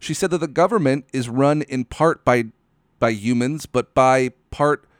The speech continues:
reptilians and other aliens. Okay, see, I'm not getting on this podcast and saying, "Guys, the world's run by reptiles and aliens." I'm not that crazy. Again,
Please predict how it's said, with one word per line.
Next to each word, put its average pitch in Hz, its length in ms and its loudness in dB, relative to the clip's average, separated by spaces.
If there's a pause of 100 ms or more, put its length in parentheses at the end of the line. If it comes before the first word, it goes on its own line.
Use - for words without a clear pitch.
(180)
reptilians 123 880 -2
and 139 220 -4
other 131 260 0
aliens. 135 600 -2
Okay, 110 360 -8
see, 131 380 -6 (1300)
I'm 170 160 0
not 139 280 2
getting 110 200 -2
on 101 140 0
this 92 100 -6
podcast 98 600 -4
and 92 160 -8
saying, 90 300 -6
"Guys, 95 560 -2 (760)
the 120 120 0
world's 127 400 4
run 131 240 2
by 120 120 2
reptiles 113 680 0
and 110 80 -4
aliens." 98 560 -4
I'm 151 160 -2
not 139 240 0 (240)
that 120 280 0
crazy. 76 580 -10 (1800)
Again, 143 640 2